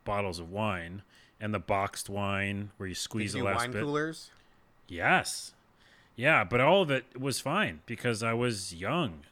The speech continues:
Speaker 1: I, I don't know. I adapted and turned into, you know, a cocktail drinker. And then at some point, I went back to have wine, and it hurt. I don't know why. I just can't do it.
Speaker 2: Yeah, dude. Your body grows, changes. The stuff you can do when you're twenty is not the same stuff you can do when you're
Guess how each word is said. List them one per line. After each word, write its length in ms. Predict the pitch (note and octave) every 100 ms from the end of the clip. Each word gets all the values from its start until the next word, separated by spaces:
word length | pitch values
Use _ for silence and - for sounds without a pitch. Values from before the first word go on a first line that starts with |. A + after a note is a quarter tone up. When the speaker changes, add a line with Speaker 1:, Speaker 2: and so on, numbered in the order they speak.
| -
Speaker 1:
I, 400 | G2+ G2+ G#2+ G2+
I 40 |
don't 120 | A#2 C3+
know. 140 | D#3
I 100 | F#2+
adapted 1000 | G2 G#2 G2 G2 F#2 - G#2 A2+ - B2+
and 360 | A2+ G2 F#2 -
turned 240 | B2 A#2+
into, 520 | A2+ G#2 A#2 G#2 G2 - - - - -
you 80 |
know, 260 | E3 A#2 C3+ - -
a 60 |
cocktail 520 | A2+ - C3 - B2+ B2+
drinker. 500 | A2+ B2+ C3 E3 - _ - - _ -
And 180 | A#2+
then 80 | B2
at 120 | B2
some 200 | - C3+
point, 380 | B2+ - C3+ C3+
I 160 | A#2 A#2+
went 220 | A#2+ B2+
back 160 | C3 B2
to 80 | C3+
have 100 | A2+
wine, 320 | A2+ C3+ D3+
and 180 | A#2 G2
it 180 | A#2 - -
hurt. 460 | A2+ C3+ F#3+ - - _
I 60 | -
don't 120 | A#2+
know 100 | C3
why. 120 | C3+
I 20 | A#2
just 160 | -
can't 180 | - A#2+
do 140 | G#2+ C3+
it. 80 | - _ _ A2 G#2
Speaker 2:
Yeah, 320 | F#2+ F#2 F#2
dude. 300 | F#2 G2+ G#2+
Your 100 | D3+
body 260 | E3+ F3+
grows, 600 | F3 E3+ F3 F3 E3+ E3
changes. 680 | - - D3+ D3+ D3 D3 C#3+
The 80 | C#3+
stuff 300 | - E3 -
you 60 |
can 120 | D3 C#3
do 200 | D3 D3
when 100 | C#3+
you're 60 |
twenty 400 | C#3 D3 C#3 C#3+
is 180 | C3+ B2
not 220 | C#3 C3+
the 100 | A#3
same 220 | - D3+
stuff 320 | C#3 - D3+ -
you 100 | C#3+
can 160 | D3
do 320 | C#3+ C#3+ D3
when 140 | C#3 C#3
you're 240 | C#3 C#3+